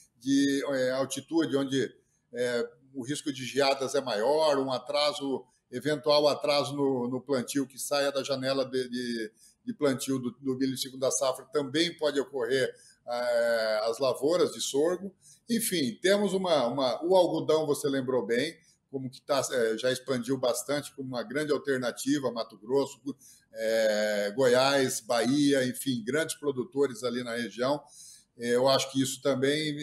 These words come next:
é, tem sido uma grande alternativa. É, é, é aquela velocidade que nós falamos, vale sempre ressaltar, né? É, é, o produtor, ele é muito antenado, ele é muito, e ele tem acesso a, a essas tecnologias hoje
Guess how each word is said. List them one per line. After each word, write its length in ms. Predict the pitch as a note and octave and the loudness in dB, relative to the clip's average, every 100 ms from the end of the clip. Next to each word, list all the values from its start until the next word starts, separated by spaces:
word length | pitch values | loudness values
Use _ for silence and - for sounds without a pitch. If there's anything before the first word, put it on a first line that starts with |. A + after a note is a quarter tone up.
| C3+ | -4
é, 100 | B2+ | -4
tem 180 | C#3 | -4
sido 220 | C3+ D3 C3+ | -4 -4 -4
uma 140 | C3+ | -2
grande 220 | C3 D3+ | 0 0
alternativa. 680 | D3 D#3+ D#3+ D#3 - G#2 G2+ - - _ - | 0 0 -4 -6 -6 -8 -10 -16 -20 _ 2
É, 60 | |
é, 580 | E3 C#3+ D3+ D3 - C#3+ | 4 6 4 2 2 4
é 200 | D3+ D3 | 6 6
aquela 580 | C#3+ G3 G3+ F3 C#3 A2 | 4 4 6 8 8 6
velocidade 840 | G2+ D3 D3+ D3 B2+ C#3 D3 C3 A#2+ | 4 2 2 0 0 4 4 4 -2
que 80 | |
nós 180 | B2 B2 | -4 -4
falamos, 460 | A#2 A2+ D#3+ D3+ A2 | -2 0 0 0 0
vale 260 | C3 C3 | 0 0
sempre 400 | C3 - F3 E3+ | -2 -4 -6 -2
ressaltar, 640 | B2+ A#2+ A2+ G2 - D#3 C3+ | 0 0 -2 -4 -2 -2 0
né? 160 | C#3+ - _ - _ - | -2 -6 _ -20 _ -6
É, 540 | B2 C3 C#3 C3 B2+ | 0 0 0 -2 2
é, 80 | B2+ | 2
o 60 | |
produtor, 680 | B2 E3+ D#3+ D3 E3+ F3 F3+ - | 2 -2 -2 -2 0 0 -2 -4
ele 160 | F3 | -2
é 60 | F3 | 0
muito 680 | D3+ F3 F#3+ F#3+ C#3+ C3 A#2 | 0 -2 -2 -2 -2 0 2
antenado, 680 | B2+ B2+ B2 A2 G#2+ G#2 A#2 | 0 2 0 2 0 0 0
ele 120 | C#3 | 0
é 40 | |
muito, 420 | C#3+ E3+ E3+ E3+ - - _ | -2 -6 -6 -6 -6 -16 _
e 280 | D#3+ F#3+ G3 | -4 4 8
ele 200 | G3 G3 | 8 6
tem 240 | G3 F#3+ | 2 2
acesso 540 | F#3+ F3+ - F3+ F3+ F#3+ | 2 0 0 0 0 -2
a, 160 | F#3 - | -4 -2
a 80 | E3 | -2
essas 280 | E3 E3+ | -2 -4
tecnologias 840 | - E3 E3 D#3+ D3+ C3+ D#3 D3 B2 | -4 -4 -4 2 2 2 0 -2 0
hoje 440 | E3 G3 C3 G2+ | 2 2 0 -10